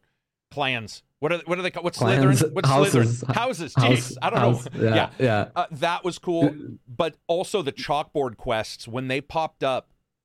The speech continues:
Speaker 1: and, and the little quests, like with the moths, everything
Speaker 2: Yeah.
Speaker 1: about that, I thought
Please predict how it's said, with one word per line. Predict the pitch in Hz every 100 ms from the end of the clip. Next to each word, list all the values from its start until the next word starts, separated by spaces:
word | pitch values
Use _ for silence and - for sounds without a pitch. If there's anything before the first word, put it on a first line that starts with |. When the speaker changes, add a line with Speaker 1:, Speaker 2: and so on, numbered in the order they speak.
| -
Speaker 1:
and, | 131 135 123
and | 147 143
the |
little | 139 135 160 160
quests, | - 123 - -
like | 117 117 -
with | 120 110
the |
moths, | 110 104 101 107 123 - - _ _ _ _
everything | 151 170 220 -
Speaker 2:
Yeah. | 101
Speaker 1:
about | 110 127 127
that, | 147 165 _ _ _ -
I | 135
thought | - 139 123 117